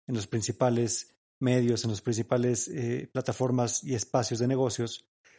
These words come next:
en términos prácticos, al menos en México,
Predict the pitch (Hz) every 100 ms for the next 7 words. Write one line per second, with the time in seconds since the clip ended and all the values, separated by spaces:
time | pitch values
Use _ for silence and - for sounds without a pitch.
0 | _ _ _ _ _ 131 127 123 139 -
1 | 131 123 131 135 127 - - - 123 120
2 | 135 123 135 117 123 - 113